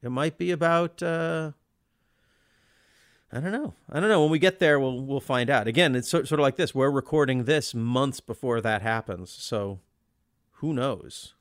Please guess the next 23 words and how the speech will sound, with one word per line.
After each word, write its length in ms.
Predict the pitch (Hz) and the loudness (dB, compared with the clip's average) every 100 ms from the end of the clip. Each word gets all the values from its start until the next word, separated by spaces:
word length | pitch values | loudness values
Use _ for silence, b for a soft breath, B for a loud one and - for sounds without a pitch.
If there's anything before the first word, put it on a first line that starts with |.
| - | -10
Who 100 | 151 | -4
knows 240 | 160 160 | -4 -4
what 120 | 107 | -6
the 80 | 104 | -8
world 240 | 98 95 92 | -8 -8 -8
will 100 | 87 | -12
be 120 | 98 | -12
like 280 | 82 90 - | -12 -14 -16
then 280 | 87 110 - | -18 -18 -14
and 180 | 107 104 | -12 -10
what 80 | |
will 60 | 101 | -10
be 160 | 95 90 | -10 -10
on 100 | 85 | -12
my 120 | 85 | -14
mind? 420 | 87 82 - - _ B B B B B B | -14 -16 -20 -20 _ B B B B B B
Uh, 200 | 123 110 | -2 -2
but 180 | 101 147 | -2 0
one 240 | 160 240 226 | 4 2 2
thing 240 | 226 202 | 2 2
is 140 | 180 | 0
for 340 | - - 139 120 | -4 -4 -2 -2
sure 680 | - - 156 180 107 - | -4 -6 -2 0 -2 -6